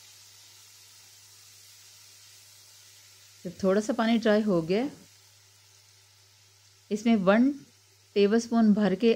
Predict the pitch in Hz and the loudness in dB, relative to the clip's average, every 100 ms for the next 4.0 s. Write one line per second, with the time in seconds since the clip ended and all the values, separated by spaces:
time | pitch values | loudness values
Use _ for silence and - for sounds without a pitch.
0 | - 190 208 208 202 214 208 202 190 - | 0 -2 0 0 -2 -4 -4 -2 -2 -2
1 | 208 208 214 214 214 254 320 - _ _ | -4 -4 -4 -2 -2 -2 -6 -16 _ _
2 | - _ 196 - 208 - 208 196 175 180 | -20 _ -8 -6 -8 -2 0 0 0 -2
3 | 160 147 - 190 196 226 220 226 226 | -2 -4 -4 -4 -2 -2 0 -2 -2